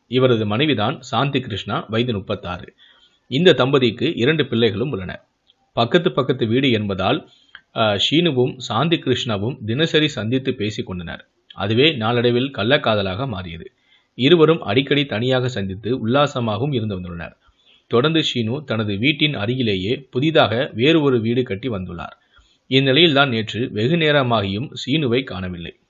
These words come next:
இதையடுத்து நண்பர்கள், உறவினர்கள் வீடுகளில் தேடியும் பலன் இல்லை. நீண்ட நேரம் ஆகிவிட்டது. இதனால் புதிதாக கட்டப்பட்டு வரும் வீட்டுக்கு சென்று பார்த்தனர். அப்போது ஷீனு தூக்கில் தொங்கிய நிலையில் மயங்கி கிடந்தார்.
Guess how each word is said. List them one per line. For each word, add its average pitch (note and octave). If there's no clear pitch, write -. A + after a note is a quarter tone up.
இதையடுத்து D3+
நண்பர்கள், C#3+
உறவினர்கள் C3
வீடுகளில் C3
தேடியும் A2
பலன் A2
இல்லை. E2+
நீண்ட D#3
நேரம் C3
ஆகிவிட்டது. G2
இதனால் C3
புதிதாக D#3
கட்டப்பட்டு B2+
வரும் A2
வீட்டுக்கு B2
சென்று G2
பார்த்தனர். F#2
அப்போது A#2
ஷீனு B2
தூக்கில் E3+
தொங்கிய C3
நிலையில் G#2
மயங்கி C#3
கிடந்தார். F2+